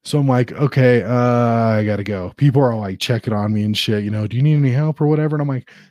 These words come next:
"No, no, no." And I just back up and leave, airbags out of the car, all kinds of shit, you know. <laughs> I take it back to work, and then I have to go tell my friend's girlfriend that, "Hey, I totally blew up your vehicle, you know,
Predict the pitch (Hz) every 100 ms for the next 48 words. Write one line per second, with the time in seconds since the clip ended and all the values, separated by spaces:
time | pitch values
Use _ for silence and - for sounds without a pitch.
0 | _ 143 165 165 160 131 131 127 127 123
1 | 123 113 113 113 127 107 101 104 110 107
2 | 101 101 120 113 107 104 101 98 107 101
3 | 101 98 - 107 98 98 98 95 117 104
4 | 110 - 101 87 104 101 95 120 - 170
5 | _ _ _ _ _ _ - - 165 -
6 | - - - _ - 123 123 131 113 117
7 | 113 - 110 113 117 - 113 120 117 113
8 | 117 - 117 120 123 135 120 117 120 -
9 | 120 117 98 123 139 - 104 104 104 110
10 | 113 110 98 92 _ _ _ _ 110 110
11 | 117 113 107 104 98 _ - 107 104 98
12 | 104 98 101 101 95 85 87 135 139 104
13 | 101 98 110 107